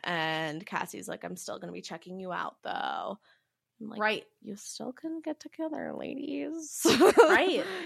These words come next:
Speaker 2: Exactly. Islanders have this final feast,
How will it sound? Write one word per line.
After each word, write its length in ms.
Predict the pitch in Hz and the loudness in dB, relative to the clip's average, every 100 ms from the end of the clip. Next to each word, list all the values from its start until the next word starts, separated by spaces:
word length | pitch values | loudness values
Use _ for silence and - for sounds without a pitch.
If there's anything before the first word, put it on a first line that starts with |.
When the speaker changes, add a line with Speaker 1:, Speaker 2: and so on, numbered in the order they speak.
| 311 - - - - | -10 -16 -20 -20 -12
Speaker 2:
Exactly. 760 | 208 196 208 214 156 143 190 - _ _ _ _ - | -8 2 2 2 -2 -2 -4 -10 _ _ _ _ 6
Islanders 480 | 247 285 311 277 262 | 10 10 8 4 4
have 180 | 240 | 4
this 180 | 214 214 | 4 -2
final 360 | - 208 214 202 | 4 6 6 -2
feast, 760 | - 262 277 277 - - - | -2 2 2 2 -8 -10 -14